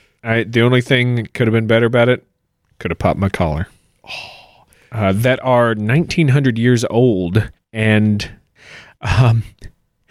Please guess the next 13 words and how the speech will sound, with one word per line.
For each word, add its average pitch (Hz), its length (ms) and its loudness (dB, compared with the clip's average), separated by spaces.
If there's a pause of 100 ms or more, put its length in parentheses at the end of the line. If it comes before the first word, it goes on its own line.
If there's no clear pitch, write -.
(280)
has 160 260 0
this 139 160 2
hangover 135 580 2
treatment, 90 640 0 (460)
uh, 104 100 0
this 98 240 -2
ancient 147 400 0
Egyptian 117 440 0
hangover 101 480 0
treatment. 90 520 0 (360)
Apparently, 185 360 0
they 120 160 0
discovered 110 760 0